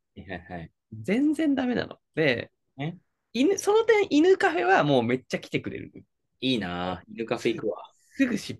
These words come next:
Speaker 2: 尾を振ってくれる。いや、そう。あのね、そこに関してはやっぱもう猫は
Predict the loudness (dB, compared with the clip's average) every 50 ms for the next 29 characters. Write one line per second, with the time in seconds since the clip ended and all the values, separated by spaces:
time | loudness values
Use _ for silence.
0 | _ 0 4 6 6 6 6 6 4 6 6 4 2 2 2 -2 0 0 0 0
1 | 2 2 2 2 2 2 6 6 6 6 6 -2 -20 -20 _ _ _ _ 0 2
2 | 4 6 6 4 2 0 _ _ _ _ _ _ -8 -4 -2 -2 0 0 2 2
3 | 2 2 0 -6 -8 0 2 2 2 2 -2 -4 -2 -2 -2 -2 -4 -6 -4 -2
4 | 0 0 0 0 -2 -4 -4 -4 -4 -4 -4 -4 -6 -4 -2 -2 -2 -2 -2 0
5 | 2 2 4 4 2 2 -2 -4